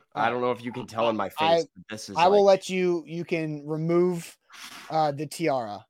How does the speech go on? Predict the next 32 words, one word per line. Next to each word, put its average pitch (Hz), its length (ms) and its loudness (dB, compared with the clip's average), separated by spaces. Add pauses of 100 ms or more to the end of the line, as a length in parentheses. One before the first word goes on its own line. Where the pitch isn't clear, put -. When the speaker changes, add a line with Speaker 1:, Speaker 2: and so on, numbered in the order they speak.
(100)
Speaker 2:
if 123 180 -14
you 135 220 -4
want 120 300 -10
to, 101 280 -12
and 131 160 -10
you 135 80 -8
can 143 160 -6
go 139 140 -2
Speaker 1:
Oh. 123 80 -14
Speaker 2:
back 139 300 -4
to 151 100 -4
regular 131 420 -4
Sam, 92 460 -14 (420)
um, 120 320 -8
because 135 320 -4
I, 139 300 -2
I, 143 320 -4
I 139 160 -2
have 151 260 2
worn 160 300 2
that, 139 260 -2 (240)
and 127 220 -8
I 127 100 -6
know 131 240 -4
it's - 180 -12
not, 135 280 -6 (180)
uh, 131 380 -6
comfortable. 101 480 -10
Speaker 1:
<sighs> - 40 -20 (1000)
Yeah. - 160 -6
Speaker 2:
So 160 340 6
Speaker 1:
We'll, - 140 -8